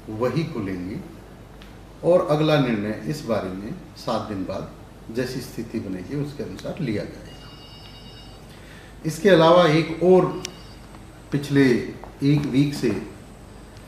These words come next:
विषय है, जो कि बहुत अहम है, जिसके बारे में मैं भी जनता को बताना चाहूँगा, झज्जरवासियों को बताना चाहूँगा, वो है markets, सब्जी मंडियाँ। सब्जी मंडी झज्जर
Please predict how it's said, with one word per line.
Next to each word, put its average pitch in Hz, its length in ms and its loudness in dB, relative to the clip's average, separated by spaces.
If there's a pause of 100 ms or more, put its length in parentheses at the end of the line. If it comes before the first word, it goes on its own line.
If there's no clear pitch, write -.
(680)
विषय 123 300 2
है, 127 200 0
जो 120 120 -2
कि 113 220 0
बहुत 104 680 -6 (280)
अहम 131 320 0
है, 120 300 -6 (400)
जिसके 107 260 -8
बारे 104 280 -4
में 104 160 -2
मैं 101 220 -2
भी 98 200 -8
जनता 101 260 -6
को 107 120 -6
बताना 104 420 -6
चाहूँगा, 98 400 -8 (520)
झज्जरवासियों 107 600 -6
को 107 60 -6
बताना 107 380 -6
चाहूँगा, 98 440 -8 (880)
वो 165 100 2
है 180 180 4
markets, 123 460 2 (680)
सब्जी 131 240 0
मंडियाँ। 95 380 -2 (2250)
सब्जी 147 420 2
मंडी 190 300 4
झज्जर 127 580 0